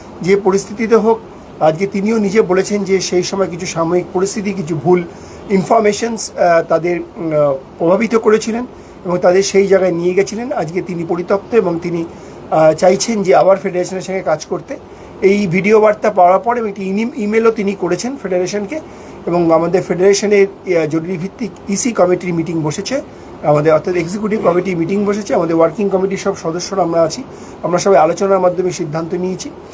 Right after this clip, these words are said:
যে এটা একটি বৃহৎ পরিবার, এই বৃহৎ পরিবারে কেউ হয়তো বিরোধ হতে পারেন, কাউকে ভুল বুঝিয়ে তাকে ভুল পথে চালনা করে হয়তো কেসের পথে নিয়ে গেছেন। তো এর জন্য আমাদের অনেকগুলো ক্ষতি হয়েছে, আমাদের স-, সম্মানহানি হয়েছে, আমাদের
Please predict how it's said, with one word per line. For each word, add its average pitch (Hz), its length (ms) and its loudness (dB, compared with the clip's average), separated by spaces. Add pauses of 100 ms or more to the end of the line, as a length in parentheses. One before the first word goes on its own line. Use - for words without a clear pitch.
(280)
যে 208 60 4
এটা 220 80 6
একটি 220 160 2
বৃহৎ 208 380 4
পরিবার, 214 300 2 (320)
এই 196 60 0
বৃহৎ 196 320 2
পরিবারে 208 360 4
কেউ 202 200 2
হয়তো 190 220 -2
বিরোধ 175 260 0
হতে 165 180 -4
পারেন, 180 240 2 (420)
কাউকে 175 200 2
ভুল 180 280 2
বুঝিয়ে 196 480 4
তাকে 180 340 -4
ভুল 180 280 -4 (340)
পথে 202 240 0
চালনা 196 340 4
করে 202 260 4
হয়তো 180 260 -4
কেসের 196 300 -4
পথে 190 200 -6
নিয়ে 180 200 -2
গেছেন। 185 260 -4 (420)
তো 190 60 4
এর 165 60 2
জন্য 196 200 6
আমাদের 180 400 4
অনেকগুলো 202 480 0
ক্ষতি 202 300 -2
হয়েছে, 202 320 2
আমাদের 170 360 0 (220)
স-, 147 320 2
সম্মানহানি 185 520 2
হয়েছে, 196 320 2
আমাদের 156 300 -2